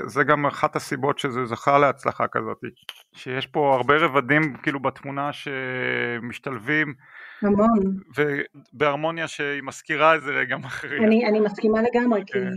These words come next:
Speaker 2: אני חושבת שבתמונה אחת הצלחת לתפוס גם את המחאה החברתית שאנחנו חווים בתקופה האחרונה,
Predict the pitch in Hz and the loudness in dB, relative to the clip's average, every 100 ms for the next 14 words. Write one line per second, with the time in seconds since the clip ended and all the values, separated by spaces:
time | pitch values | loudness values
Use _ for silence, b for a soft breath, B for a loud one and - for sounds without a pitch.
0 | 190 - 196 - 220 254 - 214 202 196 | -6 -8 -8 -6 -6 -6 -4 0 2 0
1 | 196 202 202 _ _ _ _ _ 202 202 | -2 -6 -12 _ _ _ _ _ 0 2
2 | 220 214 247 247 220 220 208 214 214 233 | 2 4 2 0 -2 -2 -2 -2 -2 0
3 | 208 208 226 214 202 214 220 226 226 202 | 0 0 -2 -2 0 0 0 -2 -2 -4
4 | 202 214 202 190 208 190 190 190 - 185 | -4 -8 -10 -6 -6 -6 -8 -10 -10 -14
5 | 175 180 180 - 196 - 196 170 208 202 | -14 -14 -16 -14 -16 -12 -8 -2 0 -2
6 | 190 - - 214 208 226 247 | -6 -14 -8 -8 -8 -10 -8